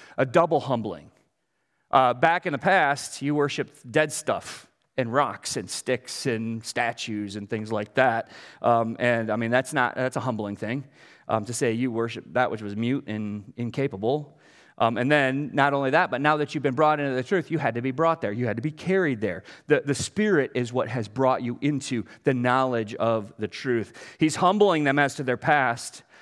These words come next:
"You once were easily led to false gods and goddesses. And now you have been led,"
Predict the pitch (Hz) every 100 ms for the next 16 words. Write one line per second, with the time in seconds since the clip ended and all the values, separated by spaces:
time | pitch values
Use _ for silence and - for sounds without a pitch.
0 | _ 151 151 147 139 139 151 151 139 131
1 | 139 127 120 104 - 123 127 123 117 113
2 | 120 127 - 85 - - - - 151 147
3 | 151 180 160 151 147 135 135 139 143